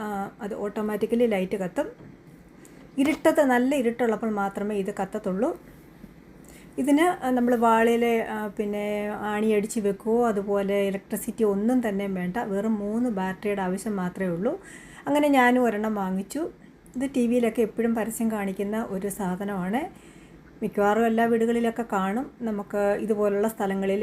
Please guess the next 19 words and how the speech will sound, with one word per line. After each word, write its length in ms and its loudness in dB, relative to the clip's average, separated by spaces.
ഇത് 100 -2
ഉണ്ട്. 200 -4
അവിടെ 140 -4
എവിടെ, 240 0
എവിടേക്കാണ് 520 2
നമുക്ക് 320 -2
വെക്കേണ്ടതെന്ന് 560 -2
പറഞ്ഞിട്ടുണ്ട്. 680 -4
നമ്മൾ 160 -4
തുണിയിടുന്ന 600 0
സ്ഥലത്ത്, 420 -2
ആ, 260 0
നമുക്ക് 280 4
എവിടെ 340 4
ഇരുട്ട് 340 0
തോന്നുന്നോ 400 2
അവിടെ 260 -2
നമുക്കിത്, 400 0
ആ, 20 -4